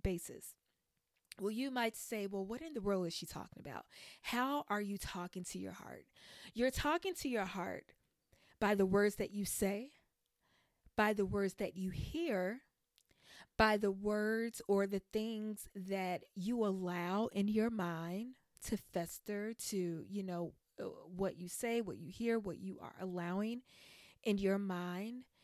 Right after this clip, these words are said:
and, you know, what you allow to settle there in your mind. These are ways that you are talking to your heart, and these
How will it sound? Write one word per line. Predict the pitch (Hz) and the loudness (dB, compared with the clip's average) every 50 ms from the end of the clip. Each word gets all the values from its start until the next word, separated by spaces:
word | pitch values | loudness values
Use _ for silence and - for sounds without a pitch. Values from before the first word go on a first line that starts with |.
| _ _ - - - - - - | _ _ -20 -18 -12 -12 -8 -2
and, | 233 220 214 208 208 208 208 208 - - - _ _ _ | 0 2 2 4 4 2 2 0 -2 -4 -8 _ _ _
you | - 214 247 240 | -4 0 0 2
know, | 233 214 208 196 | 2 2 0 0
what | 190 - 233 240 - - | 0 0 0 0 0 0
you | 214 214 247 254 | -2 0 2 2
allow | 226 214 208 208 202 202 208 202 202 | 2 0 0 -2 -2 -2 -2 -4 -4
to | - - 196 175 | -2 0 -2 -2
settle | - - - - - - - 233 220 240 269 277 247 220 | -2 -2 -8 -8 -10 -10 -8 -6 -4 -2 0 0 0 0
there | 180 180 175 - 104 101 - - - - _ _ _ _ _ _ _ _ _ _ _ _ _ _ _ _ _ _ _ _ _ _ _ - | -2 -6 -8 -8 -8 -12 -14 -16 -18 -20 _ _ _ _ _ _ _ _ _ _ _ _ _ _ _ _ _ _ _ _ _ _ _ 0
in | 208 190 185 | 0 0 0
your | 180 180 180 | 0 -4 -4
mind. | 196 185 175 - - - 92 - - - _ - - - - _ _ _ _ _ _ _ _ _ _ _ _ _ - | -6 -6 -8 -10 -12 -14 -18 -20 -20 -20 _ -14 -14 -14 -14 _ _ _ _ _ _ _ _ _ _ _ _ _ -2
These | - 247 277 311 - | 2 4 4 4 4
are | - 294 269 | 4 2 2
ways | 220 202 214 220 220 226 226 - - - | 2 2 0 2 2 2 2 0 -2 -2
that | 214 185 165 - | -2 -2 -2 -4
you | 190 190 208 214 220 220 214 214 202 190 190 196 - _ _ _ _ _ _ _ _ _ _ _ _ _ - | -6 -4 -2 0 0 0 0 0 0 0 -2 -4 -6 _ _ _ _ _ _ _ _ _ _ _ _ _ -2
are | - 208 190 190 | 0 0 0 0
talking | - - - - 208 202 226 - - 254 254 | 0 -2 -4 0 2 2 2 0 0 -4 -4
to | - - 269 | -4 -6 -4
your | 254 262 262 247 | -4 -4 -4 -4
heart, | 240 254 247 254 262 262 _ - _ _ _ _ - | -6 -6 -6 -6 -8 -8 _ -14 _ _ _ _ -8
and | 202 202 196 190 185 | -6 -4 -4 -2 -2
these | 202 208 214 226 226 226 226 | 0 0 0 0 0 -2 -4